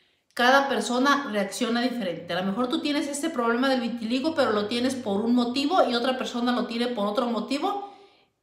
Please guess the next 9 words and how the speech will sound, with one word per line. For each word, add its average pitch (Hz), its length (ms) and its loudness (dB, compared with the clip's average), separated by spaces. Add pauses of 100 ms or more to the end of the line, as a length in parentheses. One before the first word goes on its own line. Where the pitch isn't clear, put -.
(140)
Entonces 233 680 0
tu 220 220 -4
piel 247 500 0
reacciona 214 540 0
diferente 240 580 0
a, 269 300 2
a 185 160 -2
ciertas 220 600 -4
sustancias 277 760 -2